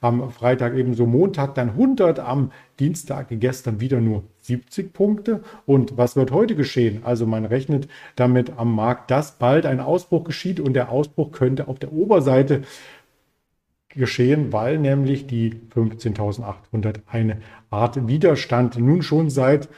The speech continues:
mehr als einem Monat sind. Und wenn wir einmal über einen solchen Widerstand laufen, rein technisch sind viele Marktteilnehmer bereit, in den Markt reinzuspringen, also Aktien zu kaufen. Hier auf den dax bezogen, dax-Aktien natürlich.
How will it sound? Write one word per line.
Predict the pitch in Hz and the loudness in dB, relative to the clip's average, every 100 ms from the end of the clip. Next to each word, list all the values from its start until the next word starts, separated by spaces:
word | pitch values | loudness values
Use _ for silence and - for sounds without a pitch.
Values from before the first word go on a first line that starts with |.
| _ - | _ 0
mehr | 120 139 | 2 2
als | 135 123 - | 0 -4 -2
einem | 135 131 | 0 2
Monat | 127 185 165 131 | 4 4 2 2
sind. | 165 214 214 - | 4 4 4 -2
Und | 139 139 113 | 0 0 2
wenn | 123 123 | 0 0
wir | 123 | -2
einmal | 113 113 107 | -2 -2 -2
über | 160 165 135 | -4 -2 0
einen | 123 120 | 0 0
solchen | 117 113 | 0 0
Widerstand | 120 120 - 107 104 | -2 -4 -6 -8 -8
laufen, | 131 175 160 135 | -4 -2 0 0
rein | 113 123 120 | 2 2 2
technisch | 170 196 143 127 | -2 0 -2 0
sind | 127 127 | -2 0
viele | 202 160 | 0 2
Marktteilnehmer | 160 165 160 160 156 | 0 0 -2 0 0
bereit, | 139 117 151 202 - - - - | 0 2 4 4 0 -20 -20 -2
in | 139 | 2
den | 143 | 4
Markt | 127 135 139 _ _ - | 4 2 -2 _ _ -8
reinzuspringen, | 104 143 214 208 170 - 151 151 147 | -2 0 0 -2 -8 -2 0 0 -2
also | 117 131 123 135 | -2 -2 -4 -6
Aktien | 120 - - 131 117 | -8 -8 -2 -2 0
zu | 123 | -4
kaufen. | - 120 170 175 170 - - - - | -2 0 2 2 -2 -2 -12 -18 -20
Hier | - 135 135 135 131 | 2 4 4 2 -2
auf | 120 | 0
den | 123 117 | 0 0
dax | 135 - | -2 -2
bezogen, | 131 - 123 117 | -4 0 -2 0
dax-Aktien | 131 156 - 127 135 - - 127 | -2 -2 -6 -8 -10 -6 0 2
natürlich. | 123 123 127 123 | 0 2 2 2